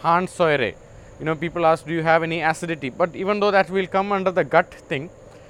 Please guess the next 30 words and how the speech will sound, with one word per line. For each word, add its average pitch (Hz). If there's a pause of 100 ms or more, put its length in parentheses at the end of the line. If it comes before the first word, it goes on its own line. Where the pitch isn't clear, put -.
(220)
but 208
all 269
the 277
acid 220
issues - (180)
or 160
acidity 165
or, 151 (1160)
you 170
know, 226
s-, - (160)
when 196
people 226
have 208 (140)
gouty 190
arthritis, 156
their 170
feet 220
starts 175
getting 160
burns. 117 (380)
You 151
know 208
what 208
I 214
mean? 226 (280)
The 165
feet 214
is 196
burning. 151